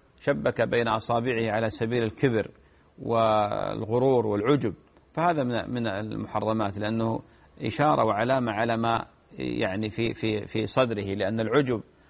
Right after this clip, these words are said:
والكبر هذا من أعمال القلوب فيظهر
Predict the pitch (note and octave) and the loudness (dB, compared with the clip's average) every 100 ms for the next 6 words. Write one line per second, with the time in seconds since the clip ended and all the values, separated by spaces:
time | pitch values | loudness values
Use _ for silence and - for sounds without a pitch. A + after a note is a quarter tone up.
0 | _ - A2+ G#2 D#3 C#3 A#2+ B2+ C3 C#3 | _ -6 -4 -2 0 0 2 2 2 0
1 | C3 E3 D#3 - D3+ B2+ - C#3 D#3+ C#3+ | 2 2 2 2 2 2 2 4 4 4
2 | D3 C#3+ | 2 0